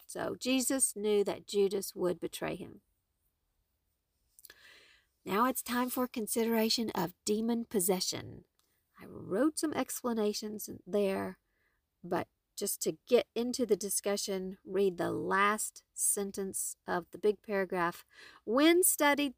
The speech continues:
thoroughly, every example in Scripture of demon possession will be found to occur in someone who is not a true believer.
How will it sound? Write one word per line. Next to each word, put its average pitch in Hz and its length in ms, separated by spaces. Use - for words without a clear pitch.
thoroughly, 220 540
every 254 400
example 220 580
in 208 200
Scripture - 520
of 165 240
demon 254 360
possession 175 600
will 214 200
be 349 120
found 247 520
to 247 160
occur 202 560
in 180 160
someone 208 500
who 185 180
is 175 200
not 170 420
a 170 100
true 170 440
believer. - 500